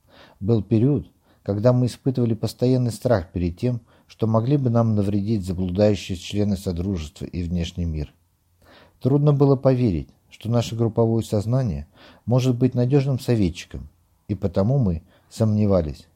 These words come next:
разумно ли давать локальную автономию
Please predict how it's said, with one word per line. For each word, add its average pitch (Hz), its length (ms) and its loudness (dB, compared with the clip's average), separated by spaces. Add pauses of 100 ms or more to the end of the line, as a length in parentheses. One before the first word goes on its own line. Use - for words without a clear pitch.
(360)
разумно 131 480 4
ли 98 160 2
давать 104 360 2
локальную 101 440 2
автономию 90 640 -2